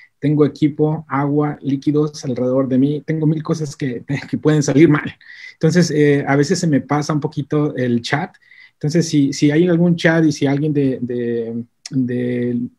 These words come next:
Alejandro y el equipo nos puede decir que hay alguna pregunta, bienvenida, yo estoy dispuesto a trabajarlo y, y ver lo que podemos hacer. Eh, pero bueno,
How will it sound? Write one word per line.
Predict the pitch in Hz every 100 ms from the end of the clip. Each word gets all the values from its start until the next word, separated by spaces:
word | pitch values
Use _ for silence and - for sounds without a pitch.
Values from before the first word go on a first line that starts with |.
| _
Alejandro | 123 120 123 156 156 151 147 139
y | 123 123
el | 120 120 123
equipo | - 160 160 143 139
nos | 123 -
puede | 135 135
decir | 123 - 127
que | 131
hay | 131
alguna | 131 139 131
pregunta, | 123 139 156 175 160 -
bienvenida, | 120 120 131 123 135 127 135 143 143
yo | 131
estoy | 131 -
dispuesto | 135 131 - 127
a | -
trabajarlo | 117 117 143 143 143
y, | 123 117 117 113
y | 120
ver | 117 131
lo | 135
que | 127
podemos | 123 127 143
hacer. | 175 214 214 _ - - - _
Eh, | 135 143 147 147 139 135
pero | - 160
bueno, | 175 185